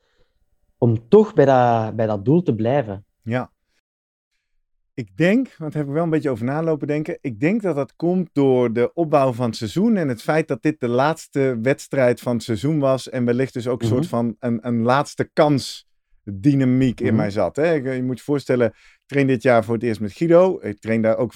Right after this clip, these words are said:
Speaker 2: daardoor ook veel meer dan ik ooit getraind heb. Ik ben daardoor ook fitter dan ik ooit geweest ben. Eh, dat heb
Speaker 1: Mhm.
Speaker 2: ik, eh, met hardlopen al weten te verzilveren. Met een prachtige P R op de vijf kilometer onder de twintig minuten. En dan denk ik, nou,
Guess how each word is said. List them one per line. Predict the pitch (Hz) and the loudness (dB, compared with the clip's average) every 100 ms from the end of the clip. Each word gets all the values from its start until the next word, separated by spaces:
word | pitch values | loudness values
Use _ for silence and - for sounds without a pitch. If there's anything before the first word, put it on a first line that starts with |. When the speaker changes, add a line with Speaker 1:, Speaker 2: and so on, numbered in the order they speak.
| 104 | -14
Speaker 2:
daardoor | 123 113 117 113 123 120 | -8 0 0 2 0 0
ook | 117 | -4
veel | 98 90 139 139 | -8 0 2 2
meer | 135 143 156 143 | 0 0 0 0
dan | 120 123 | 0 -4
ik | 123 | -4
ooit | 139 135 | -4 -6
getraind | - 110 127 156 165 | -6 -10 -2 -2 4
heb. | 165 - | 2 2
Ik | _ _ _ _ 107 | _ _ _ _ -2
ben | 117 | 2
daardoor | 113 117 120 | 4 4 2
ook | 120 123 | 0 -4
fitter | - - - 202 190 165 139 | -6 -6 0 2 0 -2 -2
dan | 139 | -2
ik | 135 - | -2 -4
ooit | 143 | -6
geweest | - 120 151 143 | -4 2 4 4
ben. | 156 180 190 _ _ _ - | 0 0 -4 _ _ _ -2
Eh, | 127 117 113 | 4 6 4
dat | 120 120 | 2 2
heb | 147 | 4
Speaker 1:
Mhm. | 139 | 2
Speaker 2:
ik, | - | -2
eh, | 110 123 117 | 0 2 4
met | 110 120 | 2 0
hardlopen | 127 175 139 120 107 | 0 2 2 2 2
al | 110 | 2
weten | 117 113 | 2 0
te | 123 | -4
verzilveren. | 127 139 190 196 170 190 180 | -4 2 4 4 2 0 0
Met | 139 | -2
een | 120 | -4
prachtige | 117 143 135 127 127 | 0 0 0 -8 -6
P | 135 | 0
R | 131 127 123 | 2 2 0
op | 117 | -4
de | |
vijf | 113 131 - | -2 -2 0
kilometer | 156 147 143 131 | -4 -2 -2 -2
onder | 143 139 | -4 -4
de | 131 | -4
twintig | 151 147 135 | -4 -4 -2
minuten. | 143 170 175 170 | -2 0 0 2
En | 147 | 2
dan | 135 | 0
denk | 123 135 | -4 -6
ik, | |
nou, | 170 | -4